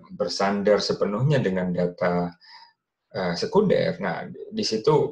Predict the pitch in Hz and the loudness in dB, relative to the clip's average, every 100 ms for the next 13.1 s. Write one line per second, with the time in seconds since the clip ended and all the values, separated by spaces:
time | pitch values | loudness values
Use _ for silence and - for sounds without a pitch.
0 | 107 95 135 131 - _ _ _ _ _ | -6 -2 0 0 -6 _ _ _ _ _
1 | _ 101 92 95 95 113 117 101 90 90 | _ -2 0 0 0 0 0 0 0 -4
2 | - _ _ _ _ _ _ _ _ _ | -10 _ _ _ _ _ _ _ _ _
3 | _ _ _ 104 98 110 104 101 95 101 | _ _ _ -2 2 2 2 2 2 2
4 | 117 113 95 92 101 92 92 - - - | 0 2 0 0 -2 0 -4 -6 -20 -20
5 | _ _ 110 127 117 98 92 - 90 90 | _ _ -2 2 2 0 -6 -8 -4 -4
6 | - 90 90 95 95 95 95 95 95 95 | -4 -6 -4 -2 -2 -2 -2 0 0 -2
7 | 87 95 92 - - 110 95 90 - _ | -2 -2 -4 -2 4 4 4 -2 -10 _
8 | _ _ 95 90 117 104 101 110 98 90 | _ _ -16 -14 -8 -4 -2 -2 0 0
9 | 92 87 - 95 - 98 98 101 92 - | 0 0 -2 0 0 -2 -4 -2 -2 -4
10 | - _ - 98 98 92 90 90 87 95 | -18 _ -8 -2 -2 -2 0 0 2 0
11 | 90 - - 95 92 - 98 95 92 92 | -4 -2 -2 0 -2 0 0 0 -4 0
12 | 90 90 - - 113 123 - 123 - 117 | 0 0 -4 -4 -4 -4 -8 -10 -14 -16